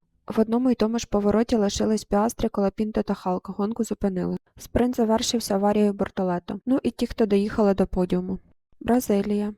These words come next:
На старті Бортолето у відбійник. Хем поштовхався з Колапінто і отримав п'ять секунд. Оскар вибиває Шарля та Кімі плюс десять секунд. Льюіс сходить на тридцять дев'ятому колі. На п'ятдесят першому колі Ферстапен, лідер гонки, стартуючи з підлайн.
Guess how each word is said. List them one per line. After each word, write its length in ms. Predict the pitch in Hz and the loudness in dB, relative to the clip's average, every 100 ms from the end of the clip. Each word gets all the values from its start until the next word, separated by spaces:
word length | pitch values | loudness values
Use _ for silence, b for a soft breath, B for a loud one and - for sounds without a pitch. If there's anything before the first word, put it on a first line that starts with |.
| _ _ _ | _ _ _
На 120 | 254 | -2
старті 380 | 233 247 254 - | 0 2 2 4
Бортолето 640 | 220 220 - 214 220 - | 4 4 4 4 4 4
у 40 | 220 | 4
відбійник. 540 | 208 - 190 190 190 - | 2 0 -2 0 -4 -6
Хем 260 | - 254 247 | -2 0 2
поштовхався 680 | 262 - 202 - 226 - 226 | 0 2 0 2 2 2 0
з 20 | |
Колапінто 500 | 220 214 - 233 247 | 2 2 2 0 0
і 40 | |
отримав 320 | 226 214 220 | 0 0 0
п'ять 220 | 214 202 - | 2 2 2
секунд. 340 | 214 - 196 | -4 -2 0
Оскар 320 | - 233 254 226 | 2 2 2 2
вибиває 400 | 214 214 214 226 | 2 2 4 4
Шарля 340 | 226 214 220 | 4 2 2
та 140 | - | 0
Кімі 260 | 214 226 247 | -2 -2 -2
плюс 240 | 233 226 | -2 -2
десять 320 | - 196 - - | 2 0 -2 -8
секунд. 300 | 190 190 190 b b | -6 -6 -8 b b
Льюіс 260 | 226 240 277 | 2 4 2
сходить 340 | - 233 233 | 0 0 2
на 140 | 226 220 | 0 -2
тридцять 260 | - 220 | -2 -2
дев'ятому 440 | 208 196 185 190 190 | 0 0 0 -4 -8
колі. 240 | - 185 | -4 -2
На 60 | 233 | 2
п'ятдесят 420 | 240 226 226 226 | 4 6 6 4
першому 400 | 240 240 233 220 | 4 4 2 0
колі 220 | 226 262 | 2 2
Ферстапен, 520 | - 208 - 214 233 | 2 0 4 2 4
лідер 320 | 220 214 202 196 | 2 2 2 0
гонки, 280 | 220 247 | 0 0
стартуючи 520 | 247 - - 214 226 220 | 0 -2 0 0 0 -2
з 60 | |
підлайн. 440 | - - 185 185 | -2 0 0 0